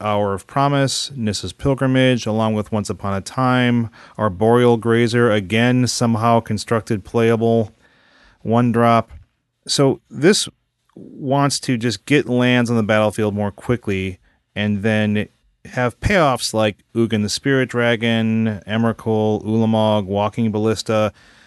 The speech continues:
This also has a couple Feel of the De-, Field of the Deads. Um, so that's kind of like, this is like your Field of the Dead style deck that's going to just have inevitability by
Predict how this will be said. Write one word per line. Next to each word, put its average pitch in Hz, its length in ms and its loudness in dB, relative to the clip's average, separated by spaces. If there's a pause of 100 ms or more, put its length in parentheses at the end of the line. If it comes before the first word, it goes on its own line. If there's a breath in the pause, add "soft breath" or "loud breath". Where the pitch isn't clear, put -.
(140 soft breath)
This 151 180 2
also 143 640 2
has 120 380 -2
a - 20 -8
couple 107 300 -2
Feel 117 340 0
of 131 120 0
the 143 80 -2
De-, 139 260 0
Field 131 260 0
of 160 80 2
the 160 80 -2
Deads. 170 480 0 (220)
Um, 110 320 2
so 117 240 2
that's 117 320 0
kind 127 200 0
of 113 80 0
like, 110 140 0
this 113 180 -8
is 117 60 -4
like 113 180 -2
your 104 60 -8
Field 113 300 -2
of 107 100 -2
the 107 60 -2
Dead 117 500 0
style 123 340 0
deck 127 260 0
that's 107 180 -6
going 110 340 -2
to 104 260 -4
just 98 220 -8
have 110 240 0
inevitability 107 840 -2
by 98 480 -4